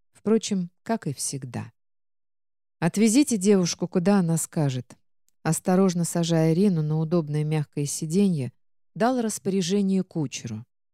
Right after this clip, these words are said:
Подойдя к извозчику, протянул ему несколько серебряных монет. «Этой суммы хватит, даже если Рианна захочет объехать весь город». Вежливо кивнув мне и ловко спрятав монеты в карман, возница щёлкнул коротким кнутом,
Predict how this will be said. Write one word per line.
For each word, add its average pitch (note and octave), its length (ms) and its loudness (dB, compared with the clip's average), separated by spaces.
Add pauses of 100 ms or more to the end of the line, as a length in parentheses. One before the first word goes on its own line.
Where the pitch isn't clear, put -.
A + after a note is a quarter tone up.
(640)
Подойдя E3 380 2
к - 80 -4
извозчику, E3 600 0
протянул E3+ 460 0
ему D#3+ 240 -2
несколько D#3+ 460 -2
серебряных D3+ 640 -4
монет. D#3 440 -4 (540)
«Этой G#3 240 4
суммы G#3+ 360 2
хватит, G3 540 0
даже F3 260 4
если F3+ 360 2
Рианна F#3 360 4
захочет D#3+ 520 -2
объехать F3 500 0
весь F3 220 0
город». C#3 360 -4 (640)
Вежливо F3 460 4
кивнув F#3+ 560 2
мне C#3 340 -2 (320)
и E3 100 4
ловко F3+ 320 4
спрятав F3 520 0
монеты E3+ 400 2
в - 80 -6
карман, F3+ 480 2 (420)
возница F#3+ 560 2
щёлкнул F#3+ 540 0
коротким F3 520 0
кнутом, C#3 600 -4